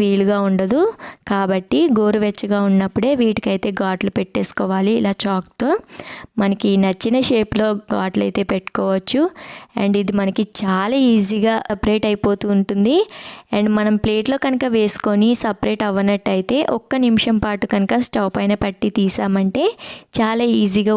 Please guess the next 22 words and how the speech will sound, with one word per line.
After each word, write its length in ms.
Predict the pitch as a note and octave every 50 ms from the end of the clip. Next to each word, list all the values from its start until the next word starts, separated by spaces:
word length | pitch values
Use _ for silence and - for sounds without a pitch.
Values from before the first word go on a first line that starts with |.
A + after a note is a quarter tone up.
| G#3 G3+
ఊడొచ్చేస్తుంది. 840 | G3+ G3 G3+ G3+ G3 - - G#3 G3+ G3 - - G#3 G3 G3 G3+ B3+ D#4+ G4+ G#4 - - - - - - - -
And 100 | G#3 G#3 G#3 G#3
మనం 180 | G#3 G#3 G#3 G#3 G#3
ఈ 20 | G3+ - A3
చిక్కీ 280 | G#3 G3 - - C4 C4+ B3+
అనేది 300 | A#3+ A3+ A3+ G3+ A#3+ C4 C4+ - -
పూర్తిగా 440 | A3+ G#3+ A3 A3+ - B3 A#3 B3 B3+ A#3+ -
చల్లారే 400 | A3+ G#3+ G3+ G3+ G3+ G3+ G#3 G3+ G3+ G3+
వరకు 220 | G3+ - - G#3 G3+ - -
కూడా 200 | G3 G3 G3+ A#3+ D4+ F#4+ G4 -
సపరేట్ 380 | C4 A3 - - G#3+ G#3 G#3 - -
చేయకూడదు, 560 | - G3+ G3 G3 F#3+ G#3 G3+ G3 F#3+ F#3+ A3+ C#4+ D#4 C#4
లేదంటే 380 | A#3+ A3 G#3+ G#3 G3+ G3+ - G#3+ G3
విరిగిపోతుంది. 840 | G#3 G3+ F#3+ F#3 G#3+ G#3+ - G#3+ G#3 G3+ G3 - G3+ G3 G3 G#3+ C4+ E4+ G#4+ - - - - - - _ _ -
కాబట్టి 380 | A#3 G#3 G3+ F#3+ G3 F#3 - C4+ C#4+ B3 G#3+
మొత్తం 320 | G3+ G3+ - - - B3+ C4 B3 -
కూడా 160 | A3+ A3 A#3 A#3 - -
చల్లారిన 500 | A3 G3+ G3 G3 G3 G3 G3 G3 G#3 G#3 G#3 -
తర్వాత 380 | G3+ G3 F#3 G3 F#3+ F#3+ - B3+ D4 G4 B4 - - - - - - - - - G#3
ఇలా 120 | G#3 G#3+ G#3 G#3
మనకి 280 | G#3 G3+ G3 - D4 D#4+ E4 - A3+ A3 G#3+
ఈజీగా 380 | G#3+ G3 G3 G#3 G#3 G3+ G#3+